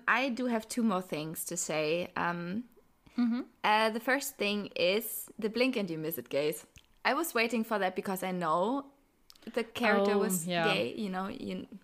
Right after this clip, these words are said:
Speaker 1: you know, like, you know, you know. <laughs>
Speaker 2: Yeah.
Speaker 1: Um, and I was waiting for them to, like, drop one word or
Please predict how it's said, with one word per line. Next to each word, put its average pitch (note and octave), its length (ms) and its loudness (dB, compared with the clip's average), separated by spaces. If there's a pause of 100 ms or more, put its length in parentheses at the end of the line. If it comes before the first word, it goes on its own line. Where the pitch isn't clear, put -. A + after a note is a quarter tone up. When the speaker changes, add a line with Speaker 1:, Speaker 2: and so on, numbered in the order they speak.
(140)
Speaker 1:
you G#3 140 0
know, F#3 180 -2
like, A3 200 -8 (200)
you G3 80 -4
know, F#3 200 0 (580)
you A3 120 6
know. G#3+ 260 6 (220)
<laughs> - 80 2 (540)
Speaker 2:
Yeah. F#3+ 300 6
Speaker 1:
Um, G3 520 -2
and G#3 140 2
I A#3 80 6
was C4+ 220 0
waiting F3+ 300 4
for F3+ 200 -2
them F3 260 0
to, - 140 -4
like, E3 240 0
drop - 260 0 (1300)
one E3+ 220 0
word E3 400 0
or E3 360 2